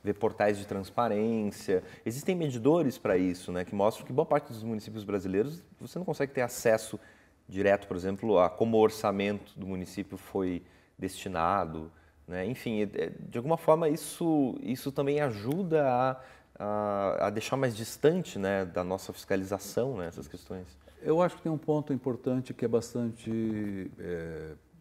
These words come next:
Speaker 2: visível,
Speaker 1: Uhum.
Speaker 2: né? Quando se tem matérias importantes para serem discutidas no Congresso, há uma negociação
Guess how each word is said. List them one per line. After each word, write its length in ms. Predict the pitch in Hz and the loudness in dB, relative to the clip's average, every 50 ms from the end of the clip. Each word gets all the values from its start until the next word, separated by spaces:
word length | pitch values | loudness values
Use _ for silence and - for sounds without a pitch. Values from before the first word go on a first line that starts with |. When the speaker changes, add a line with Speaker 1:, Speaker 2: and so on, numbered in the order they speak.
| - _ - 101 95 | -20 _ -14 -12 -12
Speaker 2:
visível, 920 | 92 87 90 107 113 107 92 92 101 104 101 92 85 73 73 73 76 71 67 - - - | -12 -6 -4 -2 -2 -2 -2 -2 0 2 2 2 0 -2 -4 -6 -6 -8 -10 -12 -18 -18
Speaker 1:
Uhum. 80 | - 95 - - 95 95 - | -18 -18 -18 -18 -20 -20 -16
Speaker 2:
né? 180 | 80 78 76 85 95 - _ _ _ _ _ _ _ _ _ _ _ _ | -16 -14 -14 -16 -16 -18 _ _ _ _ _ _ _ _ _ _ _ _
Quando 200 | - 107 110 104 | -4 -4 -4 -4
se 100 | - - | -6 -8
tem 160 | - - 139 | -4 -2 0
matérias 480 | 131 123 120 117 - 127 117 117 113 101 | 0 0 0 0 2 2 2 2 2 0
importantes 640 | 107 104 101 - 107 95 - - 107 98 92 - | -4 -4 -4 -4 -4 -4 -4 -4 -4 -4 -6 -10
para 180 | - - - 101 | -10 -10 -10 -10
serem 300 | - - - 101 98 98 | -8 -6 -6 -6 -6 -6
discutidas 640 | 87 95 - - - 87 - - 95 85 85 85 82 | -8 -10 -14 -14 -14 -12 -8 -8 -8 -6 -8 -10 -10
no 120 | 90 90 | -12 -12
Congresso, 800 | - - 92 95 90 90 92 101 107 113 117 - - - 117 107 - - - _ _ _ | -12 -10 -10 -6 -4 -2 0 0 0 0 -2 -6 -12 -14 -14 -14 -16 -18 -20 _ _ _
há 420 | - 117 120 120 117 113 107 104 101 98 104 | 2 4 4 4 4 2 0 -4 -6 -6 -4
uma 520 | 101 101 101 98 95 95 92 87 90 - - | -2 0 0 0 -2 -2 -2 -4 -6 -6 -6
negociação 1040 | 98 92 95 95 92 98 90 - - 104 90 - - - 107 98 95 92 101 110 120 | -4 -4 -2 -2 -2 -4 -6 -4 -6 -8 -8 -8 -6 -2 0 0 0 0 -2 -4 -6